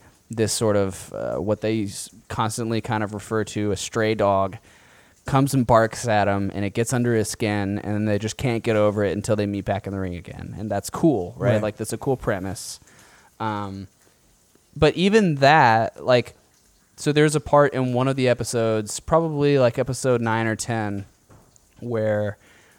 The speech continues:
Speaker 1: um, you know, Yuri and Joe have never really had any sort of, like, uh, I guess, like, uh, platonic interactions.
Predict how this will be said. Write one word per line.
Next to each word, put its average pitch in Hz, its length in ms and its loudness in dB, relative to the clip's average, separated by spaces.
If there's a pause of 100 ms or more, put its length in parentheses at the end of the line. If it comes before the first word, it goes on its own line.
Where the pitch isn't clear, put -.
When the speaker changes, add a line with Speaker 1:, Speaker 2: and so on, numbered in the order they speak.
(120)
Speaker 1:
um, 98 560 0 (800)
you 127 100 0
know, 110 220 0 (420)
Yuri 165 460 6
and 123 160 2
Joe 135 340 6
have 123 120 2
never 151 260 4
really 127 260 0
had 131 360 6
any 117 200 0
sort 117 260 -4
of, 110 160 -6
like, 101 380 -2 (1600)
uh, 104 180 -8 (240)
I 139 120 2
guess, 131 220 2
like, 113 260 2
uh, 80 180 0
platonic 135 840 0 (160)
interactions. 139 840 2